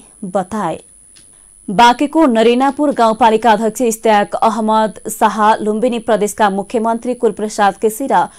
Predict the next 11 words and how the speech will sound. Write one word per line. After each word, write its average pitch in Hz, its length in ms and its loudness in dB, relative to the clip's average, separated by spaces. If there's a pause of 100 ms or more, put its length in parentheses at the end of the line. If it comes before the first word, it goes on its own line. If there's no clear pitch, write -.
(240)
अर्थ 233 280 2
सहकारी 240 540 -2
मन्त्री 214 300 -4
कृष्णध्वज 220 720 -4
खड्का 208 440 0 (240)
बीच 202 300 -4 (220)
भेटवार्ता 190 600 0
भएका 185 380 -2
छन्। - 260 -8 (460)
मुख्यमन्त्री 220 600 0
कार्यालय 214 500 2